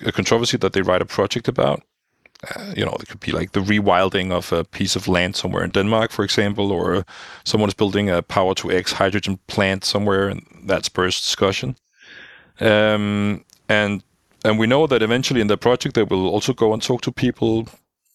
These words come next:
maybe do some participant observation, but they begin with the digital mapping of that. And, and that means tracing how people are discussing it, using, using techniques like natural language processing or computer vision if there's images,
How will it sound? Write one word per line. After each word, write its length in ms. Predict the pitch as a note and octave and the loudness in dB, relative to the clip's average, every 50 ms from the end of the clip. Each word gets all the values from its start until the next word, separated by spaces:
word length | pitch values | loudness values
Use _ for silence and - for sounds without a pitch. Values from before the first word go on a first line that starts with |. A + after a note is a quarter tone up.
| _ _ _ _ _ _ _ | _ _ _ _ _ _ _
maybe 220 | G#2 G#2 G2+ - | -2 -2 -2 0
do 120 | - A2 | 0 0
some 140 | G#2 - A2 | 0 0 0
participant 440 | - A#2+ G#2 - - - - A#2+ G#2+ | -2 -2 -2 0 -4 0 0 0 0
observation, 520 | G2 - - G#2 G2 A2 A#2+ - - C#3+ - | 0 0 -2 0 0 0 0 0 -2 -2 0
but 140 | A#2+ G#2 - | 0 0 2
they 100 | A2+ A2 | 0 0
begin 520 | - A2+ G2+ - - B2+ A#2 A2+ C3 C3 | 0 -4 -6 -2 0 2 2 2 2 0
with 160 | A#2 G2+ - | -2 -4 -4
the 100 | - G2+ - - | -8 -14 -2 -2
digital 380 | A#2 A2 - - - - A2 | -2 -2 -2 -4 -2 -2 0
mapping 380 | G2 F#2+ F2+ F2 F2+ - G2+ E2 | 0 0 0 -2 -2 -4 -4 -6
of 120 | E2+ F#2+ | -6 -6
that. 220 | G2 - - - - - | -4 -4 -4 -4 -6 -2
And, 300 | - G#2+ G2 G2+ F#2+ - _ - _ _ _ _ _ _ - - - - _ _ | 0 0 0 0 -2 -4 _ -20 _ _ _ _ _ _ -20 -20 -20 -20 _ _
and 120 | - G#2 A2+ | 0 2 4
that 160 | A#2+ C3 B2 | 2 2 2
means 680 | B2 B2+ A#2+ A#2 A2 A2 A2 G#2 - - - - - - _ _ _ _ - _ _ | 0 -2 0 0 0 -2 -2 -2 0 0 0 -2 -4 -8 _ _ _ _ -20 _ _
tracing 400 | - - - C3+ C#3+ - - C#3 | 0 2 2 2 2 2 0 0
how 140 | B2 A#2+ G#2 | 0 0 0
people 280 | - B2 A#2 - G#2 F#2+ | 0 -4 -4 0 -2 -2
are 60 | D#2+ | -2
discussing 600 | - - - - - B2 B2+ B2 - C#3 C3+ B2+ | 0 -2 -2 2 2 2 2 2 0 -2 0 0
it, 240 | B2+ C3 - _ - | -2 -2 -2 _ -2
using, 320 | A2+ A2 B2+ A#2+ G#2+ G2+ _ | 0 0 0 -2 -2 -4 _
using 260 | A#2+ A#2 A2 - A2 | -2 -2 0 0 -2
techniques 500 | - - G#2 F#2+ A2 A2 A2 G#2+ - - | -2 -2 -2 0 2 0 0 0 0 0
like 140 | G2+ F#2+ G2 | 0 0 2
natural 340 | G2+ G2+ G2 - - A2 G2 | 0 -2 0 0 -2 -2 0
language 360 | G2 G2 G#2+ G#2 G#2+ G#2 - | 0 0 0 -2 -4 -6 -6
processing 680 | - - A#2 G#2 G2+ G#2 G#2+ - - - G#2 G#2 F#2 | 0 2 2 2 2 0 -2 -4 -2 -2 -2 -2 -2
or 120 | E2 D#2+ | -2 -4
computer 420 | E2 - F#2+ - - - A2+ G#2 G2+ | -4 -8 -8 -4 -2 0 2 2 2
vision 300 | F#2+ G#2+ G#2 - - A#2 | 2 0 0 0 -2 -4
if 100 | G#2+ - | -2 -2
there's 240 | - F#2+ F#2 - - | 0 -2 0 0 0
images, 500 | G2 G#2+ A#2+ - - C#3 C3+ C3+ - | -2 -2 -2 0 0 0 0 0 -2